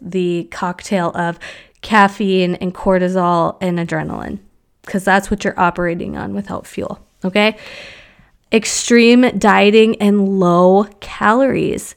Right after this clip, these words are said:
That is a habit. That is something that can really sabotage your stress hormones. And when you are operating off stress hormones, guess what your body wants to do? Conserve fuel, which means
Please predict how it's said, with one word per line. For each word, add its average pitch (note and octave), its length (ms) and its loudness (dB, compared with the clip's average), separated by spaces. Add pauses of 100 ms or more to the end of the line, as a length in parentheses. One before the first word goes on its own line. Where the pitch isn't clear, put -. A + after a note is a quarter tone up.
(120)
That F#3 340 4
is A3+ 160 0
a A#3+ 80 4
habit. G3+ 600 0
That F#3+ 160 0
is G#3 120 -2
something G#3 600 -2 (320)
that - 220 0
can G3 280 -2
really G3 460 0
sabotage F#3 840 0
your G3+ 100 -2
stress C#4+ 360 2
hormones. F3 360 -2
And F#3+ 260 -2
when F#3+ 260 0
you A3+ 240 0
are G3 400 -2 (320)
operating G#3+ 480 0
off F#3 180 -2
stress F#3 360 -4
hormones, B3+ 440 0 (300)
guess G#3 220 -2
what B3 100 2
your A3 140 -2
body G3 280 2
wants F#3 340 -2
to - 40 -12
do? F3+ 240 -2 (220)
Conserve F#3+ 800 -2
fuel, - 500 -2 (360)
which G3 240 -2
means F#3+ 420 -2